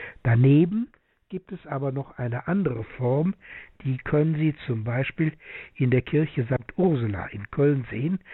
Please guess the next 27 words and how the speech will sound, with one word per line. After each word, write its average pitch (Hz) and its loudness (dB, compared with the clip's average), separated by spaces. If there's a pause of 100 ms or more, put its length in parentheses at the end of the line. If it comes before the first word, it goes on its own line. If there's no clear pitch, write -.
(180)
in 131 0
der 127 4
sogenannten 135 0
Goldenen 131 0
Kammer, 127 -4 (600)
wo 131 4
man 135 2
die 123 -4
Gebeine 151 2 (460)
von 123 0 (220)
den 117 -8 (200)
Jungfrauen 156 0 (360)
der 101 0
heiligen 123 2
Ursula 139 0 (560)
oder 113 -6
was 123 -6
man 123 2
dafür 123 0
hielt, 135 2
genommen 135 0
hat, 147 -4 (400)
um 139 2
die 131 4
Wände 175 4
zu 123 -2
dekorieren. 110 -4